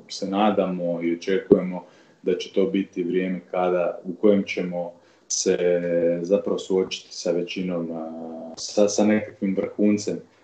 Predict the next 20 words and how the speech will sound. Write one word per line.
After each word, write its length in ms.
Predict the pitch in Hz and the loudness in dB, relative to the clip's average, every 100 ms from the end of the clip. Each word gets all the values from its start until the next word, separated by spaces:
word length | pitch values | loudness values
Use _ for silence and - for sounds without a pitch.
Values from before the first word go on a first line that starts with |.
| _ | _
epidemije 1120 | 92 90 90 101 113 117 110 104 104 98 92 | -2 0 4 6 6 6 4 6 6 6 4
i 40 | 95 | 2
da 140 | 95 | 0
će 120 | 92 | -2
se 200 | - 95 | -4 -4
tijekom 400 | 87 104 104 104 | 4 8 8 6
tog 220 | 98 98 90 | 2 2 4
razdoblja 560 | 92 98 95 87 90 82 | 4 4 2 2 0 2
početi, 500 | 95 92 - - 90 85 - - 95 | 0 0 -4 -12 -14 -14 -16 -8 -6
počet 320 | - 98 - - | -2 -2 -2 -8
će 140 | 92 | -6
dola-, 340 | 90 95 95 - | 2 4 4 0
e, 280 | 95 87 85 | -2 -2 -4
do-, 320 | 95 101 98 - - | 0 0 0 -4 0
odnosno 400 | 117 113 104 107 | 4 4 0 2
doći 380 | 120 139 - - | 8 8 6 2
će 260 | 123 117 - - - _ | 4 6 4 -6 -20 _
do 220 | 101 110 | 6 10
otvaranja, 1040 | 113 101 - - 98 101 107 98 90 85 - - _ _ _ _ | 10 10 4 -2 -2 2 2 2 -2 -8 -10 -16 _ _ _ _
a, 340 | 92 90 82 | -10 -4 -4